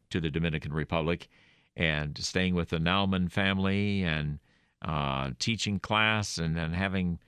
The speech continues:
uh, t-, time as well in the art studio. Um, are there any pictures that people can look at, uh, that you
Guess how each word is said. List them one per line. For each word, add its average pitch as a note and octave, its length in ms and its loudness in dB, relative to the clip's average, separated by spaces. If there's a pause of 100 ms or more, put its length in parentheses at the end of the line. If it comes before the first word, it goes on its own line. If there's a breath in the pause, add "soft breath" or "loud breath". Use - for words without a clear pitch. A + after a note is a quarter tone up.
(380 soft breath)
uh, - 320 -4
t-, - 120 -12 (200)
time G#2+ 480 2
as F#2+ 280 0
well G#2+ 280 4
in F#2 120 2
the F2+ 100 4
art F#2+ 240 2
studio. A#2+ 800 2
Um, F2 220 -2 (360 loud breath)
are B2+ 160 6
there F3 140 4
any G#3 140 4
pictures F#3+ 580 2
that A#2+ 300 4
people D#3 320 4
can A2 200 2
look B2+ 220 2
at, G#2 320 2
uh, F#2 540 2
that F#2 260 0
you B2+ 460 4